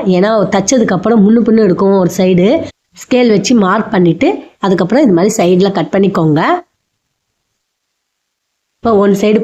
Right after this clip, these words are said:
பக்கமா நம்ம ஈக்குவலா கட் பண்ணிட்டோம் துணியை. நம்ம already அளவு மார்க் பண்ணி வச்சிருந்தோம். இந்த இடத்துல நாலே முக்கா, இந்த இடத்துல நாலு இன்ச்சு, இந்த இடத்துல மூணு இன்ச்சு, இந்த இடத்துல வந்து ரெண்டே முக்கா இன்ச்சு.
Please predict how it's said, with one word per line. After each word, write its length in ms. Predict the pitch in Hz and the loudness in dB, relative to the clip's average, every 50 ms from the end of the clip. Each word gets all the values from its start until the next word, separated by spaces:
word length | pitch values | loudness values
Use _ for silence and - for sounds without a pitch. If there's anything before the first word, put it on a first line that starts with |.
| 214 | -2
பக்கமா 300 | 185 - - 190 196 220 | -4 -2 -2 -2 0 0
நம்ம 220 | 254 226 190 190 202 | 0 0 0 2 2
ஈக்குவலா 420 | 196 208 208 208 - 196 190 233 | 2 0 0 0 -2 -2 -2 -2
கட் 220 | 240 208 180 165 | -2 -4 -6 -4
பண்ணிட்டோம் 400 | - 185 190 185 165 175 190 185 | -2 0 0 0 0 0 -2 -4
துணியை. 360 | 180 - 196 185 185 180 175 190 - 370 - - - - _ _ _ _ _ _ _ _ - 339 | -2 0 0 2 2 2 0 0 -2 -2 -4 -6 -10 -20 _ _ _ _ _ _ _ _ -8 -4
நம்ம 280 | 226 208 202 196 196 208 | -2 -2 0 0 0 0
already 260 | 190 196 208 214 240 | 0 0 2 2 2
அளவு 340 | 240 214 202 196 208 220 226 | 2 0 0 0 0 2 2
மார்க் 300 | 214 190 190 196 196 196 | 2 0 0 -2 -2 -2
பண்ணி 200 | 214 202 190 175 | 0 0 0 0
வச்சிருந்தோம். 400 | 180 - 180 185 180 185 202 240 | 0 0 0 2 2 2 2 2
இந்த 240 | 240 214 190 196 | 2 2 2 0
இடத்துல 320 | 190 185 180 185 220 214 208 | 0 -2 -2 -2 -2 0 0
நாலே 320 | 196 180 175 185 202 214 | 0 0 0 0 0 0
முக்கா, 380 | 202 196 185 175 180 - 190 190 254 302 302 - - - _ _ - | 2 0 0 -2 -4 -4 -2 -2 -2 -4 -6 -10 -18 -20 _ _ -2
இந்த 220 | 214 214 220 214 | 0 0 2 0
இடத்துல 260 | 196 202 233 233 240 | -2 -2 0 0 2
நாலு 340 | 220 196 180 175 190 202 196 | 2 0 0 0 0 2 2
இன்ச்சு, 500 | 196 196 202 208 190 - - - 214 208 240 320 359 349 - - _ _ _ _ | 2 2 2 2 0 0 -2 -2 0 2 2 2 0 0 -4 -10 _ _ _ _
இந்த 220 | - - 226 220 220 | -4 0 0 2 2
இடத்துல 320 | 208 202 185 196 233 233 | 2 0 0 0 0 2
மூணு 280 | 220 196 196 208 214 208 | 2 2 4 4 4 2
இன்ச்சு, 680 | 202 202 202 196 202 - 220 208 202 233 294 - - - _ _ _ _ _ | 2 2 0 0 0 0 0 2 2 0 0 -2 -6 -12 _ _ _ _ _
இந்த 240 | - 233 226 233 208 | -2 0 0 2 0
இடத்துல 260 | 196 185 226 240 269 | 0 0 0 0 2
வந்து 500 | 240 208 190 185 180 285 381 427 - - _ _ _ - | 2 2 2 2 2 0 0 -2 -4 -12 _ _ _ -6
ரெண்டே 340 | 330 240 202 208 208 202 202 | -4 -2 0 0 0 0 2
முக்கா 280 | 196 190 170 - 185 | 0 0 0 -2 0
இன்ச்சு. 440 | 170 170 175 170 - - 202 - - | 0 0 0 0 -2 -4 -6 -6 -10